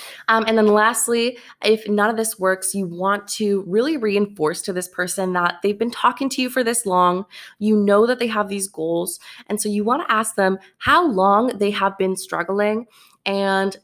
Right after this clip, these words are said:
also just remind them that, you know, they're gonna continue on this path of struggle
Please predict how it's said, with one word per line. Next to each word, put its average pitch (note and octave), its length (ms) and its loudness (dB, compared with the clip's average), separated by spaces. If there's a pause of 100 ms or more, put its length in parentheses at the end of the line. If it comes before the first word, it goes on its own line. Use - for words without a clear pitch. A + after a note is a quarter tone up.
(540)
also B3+ 320 2
just A#3+ 380 -4
remind A#3+ 480 2
them G#3+ 200 2
that, F#3 280 0 (180)
you A3+ 80 -6
know, G#3+ 120 2
they're A#3 160 0
gonna E4+ 160 0
continue A#3 600 -2
on G3 220 0
this G3+ 220 -2
path F3+ 340 -6
of - 160 -8
struggle F3+ 640 -2